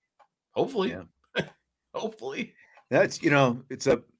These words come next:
Speaker 2: it is a good question. Like, would Tyler Buckner have even been the starting quarterback? Would it have been Drew Pyne from the
Speaker 1: Good
Speaker 2: beginning?
Speaker 1: question.
Speaker 2: 'Cause he was obviously very similar to Ian Book. And, you know, that's,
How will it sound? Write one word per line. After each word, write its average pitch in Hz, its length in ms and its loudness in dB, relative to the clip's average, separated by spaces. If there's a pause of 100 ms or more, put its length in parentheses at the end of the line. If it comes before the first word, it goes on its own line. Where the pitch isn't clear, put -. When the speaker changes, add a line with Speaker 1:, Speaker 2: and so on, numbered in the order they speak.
(120)
Speaker 2:
it 127 120 2
is 156 200 4
a - 20 -4
good 147 220 -2
question. 139 500 2
Like, 104 260 -4
would 110 360 2
Tyler 123 300 2
Buckner 113 380 0
have 101 120 -2
even 101 240 -4
been 104 160 -2
the 98 60 -4
starting 101 380 -2
quarterback? 95 520 -4 (280)
Would 107 140 -2
it 107 80 0
have 98 140 -4
been 104 160 -2
Drew 104 200 0
Pyne 110 640 -4
from 104 160 -4
the 101 60 -2
Speaker 1:
Good 90 60 -10
Speaker 2:
beginning? 98 200 2
Speaker 1:
question. 98 280 -2 (340)
Speaker 2:
'Cause 90 100 -12
he 101 80 -2
was 92 260 -6 (140)
obviously 110 380 0
very 101 260 2
similar 107 400 -2
to 117 200 -8
Ian 113 200 2
Book. 123 340 0 (400)
And, 90 540 -8 (1120)
you 90 80 -12
know, 90 280 -10
that's, - 520 -4